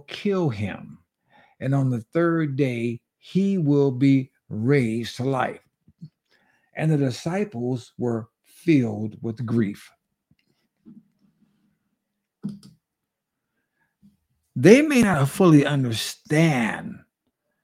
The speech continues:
about the resurrection at that point, but they understand what "they're gonna kill him" means.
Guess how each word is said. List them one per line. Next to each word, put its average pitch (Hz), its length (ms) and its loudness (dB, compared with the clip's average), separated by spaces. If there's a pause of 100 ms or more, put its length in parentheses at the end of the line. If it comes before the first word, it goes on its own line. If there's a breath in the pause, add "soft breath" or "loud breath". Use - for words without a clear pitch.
(200)
about 113 380 -6
the 117 100 -6
resurrection 120 720 -6
at 85 80 -14 (160)
that - 160 -20
point, - 320 -20 (1300)
but 123 160 -4
they 143 220 4
understand 117 640 0
what 113 320 -2 (400)
"they're 131 160 2
gonna 123 200 4
kill 208 340 4
him" 113 280 2
means. 87 540 -10